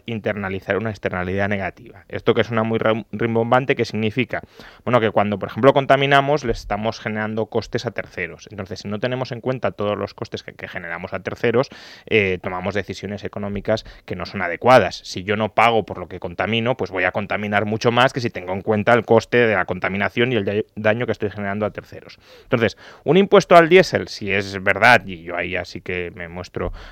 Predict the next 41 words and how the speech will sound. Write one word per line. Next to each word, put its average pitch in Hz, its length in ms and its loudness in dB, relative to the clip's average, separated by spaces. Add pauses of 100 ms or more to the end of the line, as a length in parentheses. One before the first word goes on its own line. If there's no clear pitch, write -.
absolutamente, 90 640 -4
eh, 87 500 -2
profano 110 360 0
en 104 40 0
la 98 100 2
materia, 110 380 2
si - 140 -10
es 90 80 -8
verdad 95 380 -2
que 101 80 2
el 95 100 0
diésel 104 380 0 (200)
genera, 104 520 6 (160)
eh, 101 200 -2
daños 110 540 2
medioambientales, 92 800 2
por 98 100 -6
ejemplo, 95 280 -4
que 92 80 -4
contribuye 92 560 -6
a, 85 240 -2
al, 165 480 -14
al 170 320 -18 (160)
cambio 98 240 -2
climático, 123 540 2
etcétera, 160 440 6 (300)
pues, - 360 2 (120)
eh, 92 280 -8
tendría 98 280 -4
sentido. 143 480 -2 (240)
Es - 100 -20
decir, 90 140 -14 (120)
pues 92 160 -20
bueno, 90 240 -16
subimos 92 680 -12
el 95 160 -8
precio 98 320 -6
del 104 100 -2
diésel 151 480 2
y 110 60 -8
entonces 101 460 -4